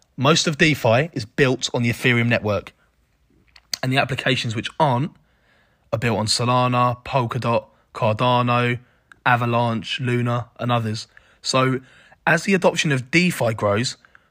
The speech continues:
so will the usage and price of layer one protocols such as Ethereum.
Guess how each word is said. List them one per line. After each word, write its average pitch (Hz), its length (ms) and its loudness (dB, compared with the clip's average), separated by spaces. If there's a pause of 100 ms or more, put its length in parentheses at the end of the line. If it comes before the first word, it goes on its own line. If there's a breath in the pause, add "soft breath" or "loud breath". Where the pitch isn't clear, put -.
so - 320 0
will 190 100 2
the 180 100 2
usage 160 560 0
and 117 140 -4
price - 580 2
of 117 120 -8
layer 120 200 4
one 120 200 2
protocols 101 720 -4
such - 360 -2
as 110 280 2
Ethereum. 98 640 -6